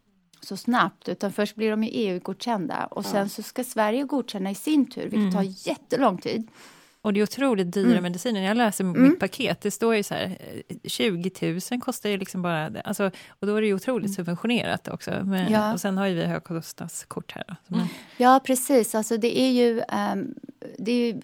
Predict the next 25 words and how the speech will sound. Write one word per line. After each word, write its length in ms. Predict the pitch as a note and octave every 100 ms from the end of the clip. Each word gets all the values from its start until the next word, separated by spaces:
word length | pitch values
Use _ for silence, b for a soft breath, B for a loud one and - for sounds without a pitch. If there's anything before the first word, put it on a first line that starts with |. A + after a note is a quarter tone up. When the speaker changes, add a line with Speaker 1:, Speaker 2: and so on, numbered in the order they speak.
| -
Speaker 1:
självklart 480 | - G#3+ - G#3+ G#3+
så. 200 | F3+ -
Men 220 | - G#3+
det 120 | G#3+ G#3+
som 240 | A3 G3+
är 360 | - G#3+ A3+ B3
illa, 380 | G3+ F#3+ G#3 A3 - _
eh, 300 | A3 G3+ - -
är 360 | G3 F#3+ F#3 -
ännu 260 | G3 G#3
mer 180 | C#4 B3+
illa 280 | - F#3 F3
i 60 | F#3
Sverige, 440 | - F#3 F#3 F#3
att 140 | F#3+
först 360 | - A3+ A3+ -
så 80 | A#3
att 240 | G#3 -
man 180 | G3+ G3
får 300 | - F3 F3
då 100 | F3
access 380 | F3 - F3+ -
till 140 | -
de 60 | G3+
här 260 | G3+ F#3